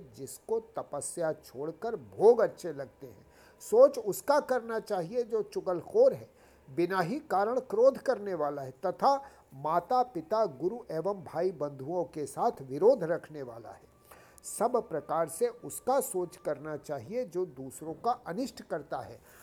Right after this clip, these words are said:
अपने ही शरीर का पोषण करता है और बड़ा भारी निर्दयी है। और वह तो सभी प्रकार से सोच करने योग्य है जो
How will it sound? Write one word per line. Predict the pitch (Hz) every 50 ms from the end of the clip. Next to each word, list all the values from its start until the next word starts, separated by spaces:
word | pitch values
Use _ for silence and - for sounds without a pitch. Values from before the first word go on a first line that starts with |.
| - - - -
अपने | 165 160 - - 175 180 196
ही | 196 180 160 220 302 254
शरीर | - - 185 170 160 185 202 208 196 -
का | 240 240
पोषण | 233 233 - - 160 160 165 160 - 262 269
करता | 233 - 214 180 156 - - 139
है | 127 113 120 - - - - - - -
और | - 175 170 156
बड़ा | 135 120 151 160 175 170
भारी | - - 110 131 151 165 214 247 247 170
निर्दयी | 127 127 135 131 120 120 151 156 151 135
है। | 107 - - - - - - - - - - - _ -
और | - 208 247 302 302 208 156 127 123
वह | 156 160 170
तो | 180 - - 330 320
सभी | - - - 175 156 139 190 320 392
प्रकार | 392 - 247 240 240 226 220 208
से | - - 220 220 202
सोच | 202 - - 190 190 185 -
करने | - - 185 170 170 165 170 170
योग्य | 160 151 147 156 156 143 139 156
है | 147 139 190 247
जो | 233 180 180 196